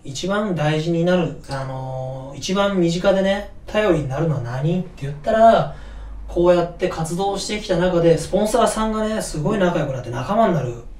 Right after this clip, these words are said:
仲間っていうレベルまで仲良くなることだってあるわけだから、ここを増やさないとダメだよ。これが重要だよ。「じゃあ、人間関係苦手なんですよね。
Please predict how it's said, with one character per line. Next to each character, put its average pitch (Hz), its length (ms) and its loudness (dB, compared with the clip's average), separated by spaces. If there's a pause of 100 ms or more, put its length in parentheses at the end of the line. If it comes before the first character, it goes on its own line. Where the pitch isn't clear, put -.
(140)
仲 147 260 -4
間 226 120 4
っ - 80 -8
て 151 80 -6
い 139 100 -4
う 135 40 -4
レ 135 100 -2
ベ 165 100 4
ル 208 60 0
ま 220 100 -2
で 175 80 0
仲 151 220 0
良 131 80 -2
く 123 60 -6
な 117 80 -8
る 113 60 -12
こ - 80 -14
と 117 60 -12
だ - 60 -12
っ - 20 -14
て - 100 -14
あ 143 40 -6
る 196 60 0
わ 127 100 4
け 120 60 -6
だ 113 80 -8
か 113 80 -10
ら、 123 240 -10 (1700)
こ 180 200 4
こ 202 320 0 (200)
を - 100 0
増 160 60 -6
や 127 160 0
さ 131 140 -4
な 117 100 -6
い 104 80 -8
と 110 100 -8
ダ 113 120 -8
メ 131 140 -8
だ 117 120 -6
よ。 160 520 0 (680)
こ 160 100 2
れ 185 100 8
が 190 120 6
重 156 220 0
要 151 160 0
だ 151 80 -2
よ。 151 300 -4 (1040)
「じ 123 100 -4
ゃ 139 140 0
あ、 - 20 -2
人 170 120 2
間 226 180 -2
関 247 80 -2
係 214 100 -2
苦 214 180 -2
手 247 60 0
な 247 80 2
ん 247 60 2
で 240 60 -2
す 226 80 -6
よ 220 60 2
ね。 196 380 0